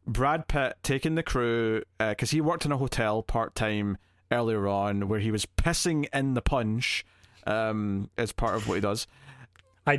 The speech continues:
Speaker 2: I do love later on when he, you were saying that the, one of the waiter comes up and says, like, "Oh, everything is free."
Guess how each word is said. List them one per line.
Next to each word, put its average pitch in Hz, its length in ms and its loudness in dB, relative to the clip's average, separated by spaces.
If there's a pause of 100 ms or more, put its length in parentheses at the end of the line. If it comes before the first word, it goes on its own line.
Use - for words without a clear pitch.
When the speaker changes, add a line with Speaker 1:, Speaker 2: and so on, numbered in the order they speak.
Speaker 2:
I 131 140 2
do 135 160 2
love 139 240 2
later 113 380 2
on 110 420 0
when 110 560 0 (240)
he, 147 380 -2 (160)
you 135 180 2
were 117 80 2
saying 117 300 2
that 113 220 0
the, 139 60 -2
one 117 160 2
of 113 60 -2
the 113 60 2
waiter 113 180 2
comes 113 240 -2
up 110 80 -2
and - 100 -10
says, 113 180 0
like, 110 140 -2
"Oh, 165 140 4
everything 131 320 2
is 110 100 -2
free." 107 320 0